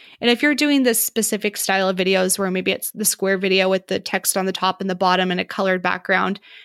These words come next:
and then the video is kind of in the middle and it's like the talking head style, that you don't even have to do any text on the screen. Like, it can be super, super basic. And so I don't think this model has to be really complicated or overly tech savvy people.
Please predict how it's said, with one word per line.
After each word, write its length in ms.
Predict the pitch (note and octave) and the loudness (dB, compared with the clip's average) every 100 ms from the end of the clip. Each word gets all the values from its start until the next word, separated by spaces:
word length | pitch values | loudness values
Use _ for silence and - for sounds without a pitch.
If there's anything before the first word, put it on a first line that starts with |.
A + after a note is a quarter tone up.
| - | -4
and 140 | G#3+ | 0
then 100 | G3+ | 2
the 80 | F#3+ | 0
video 360 | F3+ G3 G3 F#3 | 0 0 2 0
is 120 | F3+ | -4
kind 220 | - F#3+ | -4 -4
of 80 | F3+ | -2
in 100 | F#3 | -2
the 80 | F#3 | -2
middle 460 | F#3 G3 A3+ B3 _ _ G3+ | 0 2 0 -2 _ _ -4
and 80 | |
it's 100 | F#3+ | -4
like 160 | G#3 F#3 | -4 -6
the 60 | F#3+ | -6
talking 340 | F#3 F#3 G3 | -6 -2 -2
head 240 | G3 G3+ | 0 -2
style, 460 | - A#3 B3 C4 C#4+ - - _ _ | 0 0 2 2 -2 -10 -20 _ _
that 240 | A#3+ C#4+ C#4 | -2 0 2
you 80 | |
don't 160 | D4 C#4+ | 2 2
even 160 | C#4+ C4 | 2 0
have 120 | C4 | 0
to 100 | A#3 | -2
do 120 | A#3 | 0
any 160 | A3+ A3 | 0 -2
text 440 | - G#3 G3+ - | -4 -8 -6 -2
on 140 | G#3+ | 0
the 80 | G#3+ | 0
screen. 580 | G#3+ - - G#3 G#3 G#3 | -2 -6 -4 -2 0 0
Like, 240 | G3+ F#3+ - | -2 -4 -4
it 200 | - C4 | -2 -2
can 160 | C#4+ C#4 | 0 0
be 200 | C4+ B3 | 2 0
super, 520 | - - A#3+ A3 A3+ | 0 0 -2 -2 -2
super 380 | - A3 G3+ F#3+ | -2 -4 -4 -6
basic. 680 | F3+ G3 F#3 - F#2 - - - - - | -6 -4 -2 -2 -2 -4 -16 -20 -14 -4
And 140 | G#3+ | 0
so 100 | A#3 | 2
I 80 | G#3+ | 2
don't 280 | A3 A#3 A#3+ | 0 -2 -2
think 180 | B3+ | -2
this 240 | A#3 G3+ - - | 0 -2 -4 -4
model 380 | G3 G3 F#3+ F#3 | -2 0 0 -2
has 340 | - F#3 - | -2 -4 -2
to 80 | G#3 | -4
be 100 | G3+ | -4
really 220 | F#3+ F#3+ | -2 -4
complicated 680 | - F#3 F#3 G3+ G3+ G3 F#3+ | -4 -4 -2 -4 -2 -2 0
or 180 | F#3+ - | -2 -2
overly 400 | G3 F#3+ F#3 G3 | -4 -2 -2 -4
tech 260 | - F#3+ | -6 -8
savvy 360 | - F#3+ F3+ F#3 | -4 -4 -4 -8
people. 480 | - F#3 G#3 A3 | -10 -6 -2 -2